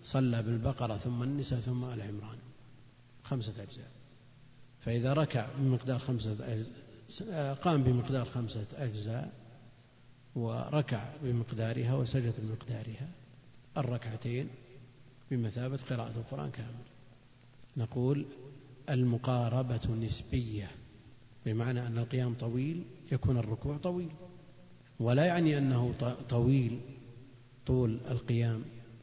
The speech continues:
يعني قام ساعة ثم ركع دقيقة، هذا مناسب؟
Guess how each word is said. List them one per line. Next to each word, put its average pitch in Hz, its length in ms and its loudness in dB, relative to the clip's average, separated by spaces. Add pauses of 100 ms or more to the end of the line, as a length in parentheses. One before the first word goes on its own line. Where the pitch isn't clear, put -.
(320)
يعني 117 160 4
قام 143 280 4
ساعة 113 440 2 (880)
ثم 131 260 4
ركع 120 380 0
دقيقة، 120 560 0 (720)
هذا 120 200 2
مناسب؟ 117 480 -2